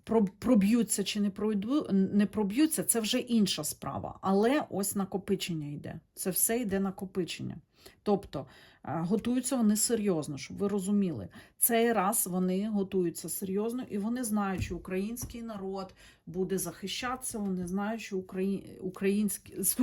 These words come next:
з українським народом не так-то, а, легко щось, е, відвоювати, щось перемогти, щось захопити. Тобто, а,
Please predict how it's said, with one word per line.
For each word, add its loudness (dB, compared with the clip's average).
з 2
українським -2
народом 2
не 0
так-то, -4
а, 0
легко -2
щось, -6
е, -6
відвоювати, -2
щось -6
перемогти, -2
щось 2
захопити. 2
Тобто, 0
а, -2